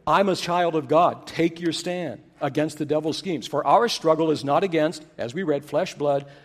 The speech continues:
but it's against the rulers, the authorities, the powers of this dark world, against spiritual forces of evil in the heavenly realms."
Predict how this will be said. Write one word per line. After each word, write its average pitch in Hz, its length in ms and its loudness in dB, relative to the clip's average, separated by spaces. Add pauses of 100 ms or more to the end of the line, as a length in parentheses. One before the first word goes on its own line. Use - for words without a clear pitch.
(220)
but 135 100 -6
it's 135 120 -6
against 139 260 -4
the 139 60 -6
rulers, 196 420 0
the 135 120 -4
authorities, 156 420 -2
the 127 80 -8
powers 165 440 0
of 131 80 -6
this 170 180 -6
dark 170 240 -6
world, 127 160 -8
against 139 240 -6
spiritual 190 380 -8
forces 160 400 -8
of 143 80 -12
evil 143 400 -6
in 123 100 -10
the 117 100 -10
heavenly 143 280 -8
realms." 135 360 -6